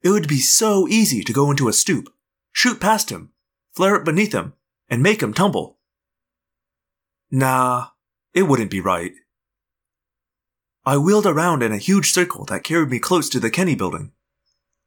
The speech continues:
The Kenny Building is one of those glass towers, all smooth and imposing. It sits almost alongside the river,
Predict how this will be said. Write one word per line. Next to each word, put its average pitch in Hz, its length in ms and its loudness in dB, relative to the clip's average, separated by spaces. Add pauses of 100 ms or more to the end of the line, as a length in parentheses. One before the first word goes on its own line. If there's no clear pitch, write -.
(100)
The 139 100 -2
Kenny 214 280 2
Building 127 280 0
is 104 140 -4
one 156 140 0
of 160 100 0
those 127 180 0
glass 160 280 0
towers, 139 560 -4 (320)
all 160 160 2
smooth 175 400 2
and 110 120 0
imposing. 113 540 -2 (1300)
It 190 160 0
sits 185 220 -2
almost 208 360 0
alongside 165 480 2
the 139 100 0
river, 135 400 -2